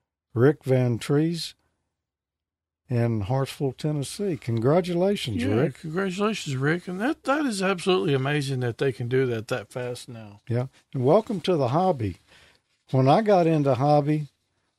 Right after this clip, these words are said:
Speaker 1: I took the exam, and it was like a month before I had my call
Speaker 2: Uh-huh.
Speaker 1: sign.
Speaker 2: I, yeah, same here. I, I remember checking the mail every day looking for that thing coming.
Speaker 1: Yeah.
Speaker 2: Now, now it's all digital, so you don't have to worry about that.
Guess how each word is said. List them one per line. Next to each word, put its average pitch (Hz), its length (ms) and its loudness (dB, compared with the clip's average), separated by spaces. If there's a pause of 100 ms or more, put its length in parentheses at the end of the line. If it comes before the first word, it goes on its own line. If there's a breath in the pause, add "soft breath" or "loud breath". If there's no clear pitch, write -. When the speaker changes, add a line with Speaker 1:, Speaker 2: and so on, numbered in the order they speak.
(120)
Speaker 1:
I 156 140 6
took 170 320 2
the 139 180 4
exam, 139 680 0 (1300)
and 123 680 2
it 196 120 4
was 139 180 -2
like 127 240 0
a 101 80 -6
month 123 560 0
before 110 380 -4
I 104 40 -2
had 110 140 -4
my 98 140 -8
call 110 320 -6
Speaker 2:
Uh-huh. 127 80 2
Speaker 1:
sign. 92 380 -4 (340)
Speaker 2:
I, 160 320 4
yeah, 139 500 0
same 135 320 -2
here. 139 260 0
I, 151 120 4 (120)
I 160 180 0
remember 156 300 -2
checking 143 380 -2
the 135 60 -2
mail 131 320 -2
every 139 180 -2
day 127 240 -2
looking 117 300 -6
for 123 100 -10
that 117 200 -8 (100)
thing 117 260 -12
coming. 113 320 -14 (380)
Speaker 1:
Yeah. 101 160 -4
Speaker 2:
Now, 139 240 0
now 156 360 -6
it's 143 160 -10
all 123 160 -2
digital, 127 460 -2
so - 180 -10
you 117 120 -4
don't 117 80 -6
have 120 140 -6
to 127 100 -10
worry 120 160 -6
about 135 300 -10
that. 120 240 -16